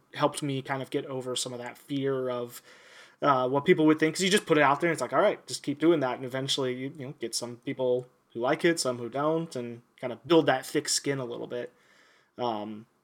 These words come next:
but there, it's funny 'cause no matter how much you write, you know, how, no matter how much you share, I have not found yet that that nervousness or that anxiety around sharing my, my work goes away.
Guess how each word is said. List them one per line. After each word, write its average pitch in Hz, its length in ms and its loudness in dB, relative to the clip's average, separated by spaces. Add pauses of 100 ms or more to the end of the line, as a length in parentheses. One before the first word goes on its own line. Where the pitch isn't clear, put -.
(320)
but 165 140 4
there, 190 140 8
it's 190 260 4
funny 226 300 4
'cause 143 420 0
no 139 100 0
matter 143 220 2
how 139 240 4
much 151 580 -2 (360)
you 139 140 -2
write, 113 520 -4
you 147 60 -10
know, 131 120 2
how, 131 280 0
no 143 100 -4
matter 123 220 0
how 143 120 4
much 147 200 -2
you 127 80 -6
share, 113 560 0 (600)
I 131 360 6
have 147 200 2
not 123 240 -2
found 117 360 -4
yet 117 340 -2
that 120 160 -8
that 113 280 -6 (340)
nervousness 131 960 -2
or 131 140 -4
that 117 140 -2
anxiety 120 560 -2
around 110 280 -8
sharing 113 360 -8
my, 113 320 -10
my 123 180 -6
work 117 260 -8
goes 110 200 -6
away. 120 420 -10